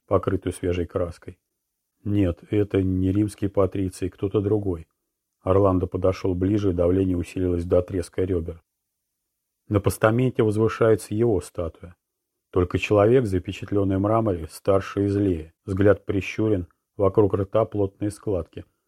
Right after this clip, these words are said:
а руки в мрачном ожидании сложены на груди. Постамент выполнен из голов, распахнувших рты в беззвучном вопле.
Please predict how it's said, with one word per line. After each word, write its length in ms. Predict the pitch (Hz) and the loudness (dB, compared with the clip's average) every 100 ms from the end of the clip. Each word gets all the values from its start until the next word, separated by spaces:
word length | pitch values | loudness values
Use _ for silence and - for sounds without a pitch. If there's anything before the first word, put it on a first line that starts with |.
| _ | _
а 160 | - 95 | 0 2
руки 240 | 110 110 | 2 2
в 60 | 92 | 0
мрачном 440 | 95 92 - 95 | 2 0 0 -2
ожидании 460 | 90 95 95 101 92 | -2 0 0 2 0
сложены 480 | 87 95 90 87 87 | -4 -2 -2 0 -4
на 100 | 87 | -2
груди. 440 | 87 87 85 82 _ _ _ _ _ | -2 -2 -6 -14 _ _ _ _ _
Постамент 600 | - 107 - 120 127 117 | -8 0 2 4 2 0
выполнен 480 | 107 110 113 107 107 | -2 0 0 0 0
из 140 | 104 101 | 0 2
голов, 520 | 113 117 107 82 - | 4 4 2 0 -4
распахнувших 800 | 95 - 98 - 104 - - - | -8 -4 -6 -4 -8 -6 -10 -8
рты 320 | 95 - 120 | -8 -6 -6
в 60 | 98 | -2
беззвучном 640 | 92 92 92 - 92 92 | 0 2 0 -2 -4 -2
вопле. 400 | 90 82 90 | 0 -2 -4